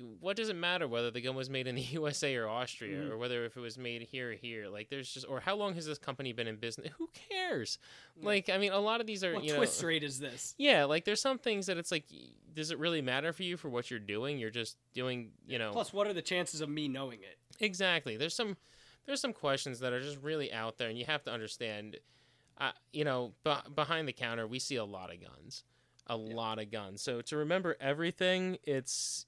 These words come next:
Speaker 1: you're not gonna remember everything.
Speaker 2: Oh, absolutely. That's why when people start talking about <coughs> Glocks, I'm like, "Okay, how big is it and what's it shoot?"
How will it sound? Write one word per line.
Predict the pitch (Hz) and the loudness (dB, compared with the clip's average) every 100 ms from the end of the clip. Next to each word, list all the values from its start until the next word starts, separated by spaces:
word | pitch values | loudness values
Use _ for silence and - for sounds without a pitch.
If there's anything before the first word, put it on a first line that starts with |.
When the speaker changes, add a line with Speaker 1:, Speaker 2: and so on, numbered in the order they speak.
| - | 0
Speaker 1:
you're | 147 | 2
not | 147 143 - 139 | 4 4 2 -2
gonna | 123 117 | 0 0
remember | 104 95 95 92 | -2 -8 -10 -10
everything. | 82 95 - - - - _ _ _ _ _ _ 180 | -10 -10 -10 -10 -12 -18 _ _ _ _ _ _ -8
Speaker 2:
Oh, | 135 | -6
absolutely. | 135 139 143 - | -6 -6 -6 -6
That's | 165 190 | -6 -4
why | |
when | 170 143 | -2 -2
people | 165 156 | -4 -6
start | - 151 - | -6 -6 -2
talking | 151 147 | -2 -2
about | 139 135 139 | -4 -4 -6
<coughs> | |
Glocks, | - 139 - - | -6 -6 -6 -6
I'm | 139 | -4
like, | 139 131 | -6 -6
"Okay, | 151 147 | -6 -4
how | 131 165 | -2 -2
big | 165 180 | 0 0
is | 185 | 0
it | 202 147 | -2 -4
and | 151 | -4
what's | 151 | -4
it | 135 | -6
shoot?" | - 151 113 | -8 -8 -8